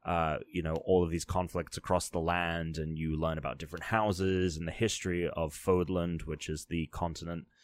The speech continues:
Um, there's even, there's literally a character, one of the students is called Petra. She's from an island called Brigid, which is off the coast,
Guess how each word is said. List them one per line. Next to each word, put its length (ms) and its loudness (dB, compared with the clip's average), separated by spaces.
Um, 260 2
there's 200 6
even, 480 2
there's 280 6
literally 400 6
a 60 6
character, 520 4
one 140 2
of 80 0
the 60 0
students 340 -2
is 60 -4
called 200 -2
Petra. 460 2
She's 240 -2
from 340 2
an 380 0
island 360 2
called 300 -2
Brigid, 520 6
which 200 -2
is 100 -4
off 160 0
the 80 -8
coast, 460 2